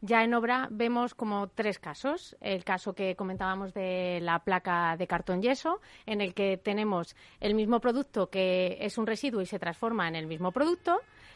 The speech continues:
Tenemos otro caso, como pueden ser los áridos reciclados, en el que, eh, tenemos, eh, escombro que se trata y entonces obtenemos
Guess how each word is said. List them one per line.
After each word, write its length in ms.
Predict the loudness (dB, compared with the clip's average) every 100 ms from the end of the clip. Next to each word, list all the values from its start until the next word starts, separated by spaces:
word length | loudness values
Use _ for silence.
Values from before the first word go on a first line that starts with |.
| -8
Tenemos 960 | 2 4 4 4 6 8 8 6 4 0
otro 380 | 0 2 4 4
caso, 400 | 4 4 2 0
como 280 | 2 0 2
pueden 340 | 2 2 0
ser 320 | 2 2 2 2
los 260 | 0 2
áridos 320 | 2 4 4
reciclados, 720 | 2 2 4 6 6 4 -2 -20 -20 -20 -20 -10 2
en 200 | 4 6
el 160 | 2
que, 380 | 4 4 4 0 -14 -6
eh, 440 | 2 6 6 6 4
tenemos, 560 | 4 4 4 2 2 2
eh, 440 | 2 4 4 4 0
escombro 640 | -2 4 6 6 4 -2 -12 -20 -20 -8
que 160 | -2 0
se 180 | 0 0
trata 500 | 2 2 0 -4 -8 _ -4
y 120 | 0
entonces 720 | 0 0 -2 -2 0 -2 -2
obtenemos 680 | -4 -4 0 0 2 0 -4